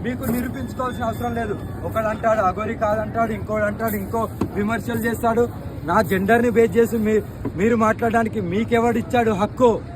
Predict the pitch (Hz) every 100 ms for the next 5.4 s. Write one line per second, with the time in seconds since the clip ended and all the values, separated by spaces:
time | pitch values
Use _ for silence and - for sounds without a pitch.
0 | - - - - - 143 139 233 240 240
1 | 240 233 233 226 220 220 214 147 - -
2 | - - - - - - - 190 196 240
3 | 233 220 220 226 226 214 208 226 - 220
4 | 233 214 - 226 220 220 220 220 208 208
5 | 214 214 202